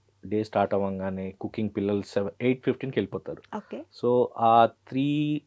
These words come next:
Speaker 1: uh, ఒక, uh, స్టార్ట్ అయిన కుకింగ్ స్టార్ట్ అవుతుందో ఆల్టర్నేటివ్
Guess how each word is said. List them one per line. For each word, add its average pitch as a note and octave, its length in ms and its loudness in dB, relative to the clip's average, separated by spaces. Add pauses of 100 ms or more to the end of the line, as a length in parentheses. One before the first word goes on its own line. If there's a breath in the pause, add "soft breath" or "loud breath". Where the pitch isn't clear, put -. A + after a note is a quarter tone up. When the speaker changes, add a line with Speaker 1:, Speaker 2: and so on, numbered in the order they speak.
(100)
Speaker 1:
uh, B2 60 0
ఒక, A#2 420 0
uh, A2+ 380 0
స్టార్ట్ A#2 340 2
అయిన B2 280 2
కుకింగ్ A#2+ 360 -6
స్టార్ట్ G#2+ 300 0
అవుతుందో G#2 520 -4 (600 soft breath)
ఆల్టర్నేటివ్ C3 640 0